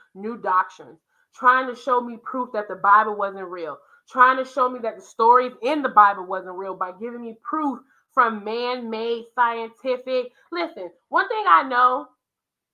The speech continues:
scientific, science is real, but science is not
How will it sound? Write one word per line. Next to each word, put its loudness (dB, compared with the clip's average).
scientific, 0
science 4
is -8
real, -4
but 2
science 2
is -10
not 6